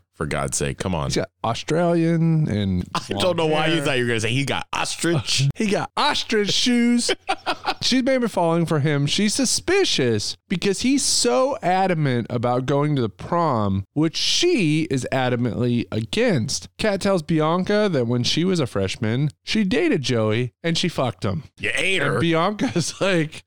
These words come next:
Speaker 2: "No way. You did not do that."
Speaker 1: I would love to have seen a prequel where Kat Stratford is with Joey Donner.
Speaker 2: Yeah.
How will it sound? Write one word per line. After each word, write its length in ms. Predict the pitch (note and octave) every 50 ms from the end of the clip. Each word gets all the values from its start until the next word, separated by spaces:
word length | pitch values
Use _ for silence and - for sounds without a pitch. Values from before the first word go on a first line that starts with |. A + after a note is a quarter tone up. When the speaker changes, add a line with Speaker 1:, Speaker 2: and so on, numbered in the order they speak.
| _
Speaker 2:
"No 360 | C3 B2 B2+ C#3 D3+ D#3 D#3 D#3
way. 600 | D3 B2+ A#2 G#2+ G2+ G2 G2 F#2+ F#2 E2+ - - -
You 220 | - B2+ B2 B2 A#2+
did 200 | B2 A#2+ A#2 A#2
not 280 | A#2+ A#2+ A#2+ A#2+ A2 F#3+
do 200 | G#2 G2+ G2 F#2
that." 340 | F#2+ F#2+ F#2 F#2 F#2+ G2+
Speaker 1:
I 80 | - A3
would 120 | G3+ F#3 E3
love 220 | D#3 D#3+ E3 D#3+
to 60 | D#3+
have 120 | D#3+ C#3+ -
seen 180 | - C#3+ C3
a 60 | A#2+ G2
prequel 760 | - - A2+ G2+ F#2 - - F2 E2 D#2 D2+ D2+ D2 - - -
where 320 | F2+ F2+ E2+ E2 D#2 - _ _ _ -
Kat 260 | - A2+ G2+ F#2 E2+
Stratford 840 | - - - F2+ D#2 C#2+ C#2+ - D#2+ D#2+ D2 C#2+ C#2+ C#2+ C2+ - _ _ -
is 260 | G2+ G#2 F#2+ F2+ F2+
with 240 | F#2 F#2 F2 D#2 D2
Joey 320 | D#2+ F2 E2+ D#2+ D#2+ D#2+
Donner. 460 | C#2+ D2+ C#2+ B1+ B1 B1 A#1 A#1 - -
Speaker 2:
Yeah. 300 | - G#2+ G#2 G#2+ G#2+ G2+